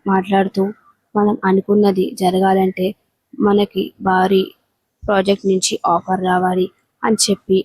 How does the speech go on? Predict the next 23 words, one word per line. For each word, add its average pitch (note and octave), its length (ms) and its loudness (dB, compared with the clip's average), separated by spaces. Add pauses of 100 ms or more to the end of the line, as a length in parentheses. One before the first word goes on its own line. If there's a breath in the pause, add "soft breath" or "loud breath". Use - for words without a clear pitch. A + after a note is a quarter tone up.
అంటూ F#3 300 -4
ఉంటే, F#3+ 220 0 (120)
ఇక A#3 180 0
అందరు A3+ 280 0
క్లాప్స్ - 380 -4
కొడుతూ F#3 340 -2
ఉంటారు. F3+ 360 -2 (360)
అప్పుడే A3 380 0
ఇక G#3+ 200 0 (800 soft breath)
మేనేజర్ G3 440 2
వచ్చి, G3 340 -2 (260)
"సార్, A3 460 0 (840)
కోర్టు G#3+ 260 2
నుంచి G#3+ 360 2
మీకు G3+ 300 0 (500)
నోటీస్ G#3 460 0
వచ్చింది" G3 460 -2 (120)
అని F#3+ 120 -2
చెప్పి F#3+ 440 0
అంటుంటే, F#3 480 -2 (400)
"అవన్నీ A#3+ 400 2
వస్తూనే G3 500 0
ఉంటాయి, F#3+ 460 2